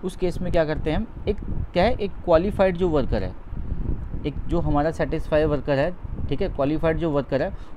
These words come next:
उसके standards को हम लेंगे, उसके standards को हम लेंगे और उससे वो काम करवाएंगे। Suppose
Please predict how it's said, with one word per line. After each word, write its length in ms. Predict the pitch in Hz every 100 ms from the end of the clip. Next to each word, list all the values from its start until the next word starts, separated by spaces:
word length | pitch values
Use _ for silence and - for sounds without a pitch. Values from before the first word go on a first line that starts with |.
| -
उसके 500 | 190 - - 247 202
standards 640 | - - 180 175 180 180
को 140 | - 190
हम 240 | 160 185
लेंगे, 380 | 151 107 101 98 - - - - - - - 156
उसके 360 | - - 226 320
standards 580 | - - 165 170 170 -
को 140 | 180
हम 220 | 156 208 294 - - - -
लेंगे 460 | 123 131 139 190 220 - - - - - - -
और 160 | 175 -
उससे 260 | - 254
वो 140 | 240 233
काम 260 | 165 147
करवाएंगे। 400 | 135 113 104 101 - -
Suppose 360 | 139 151 180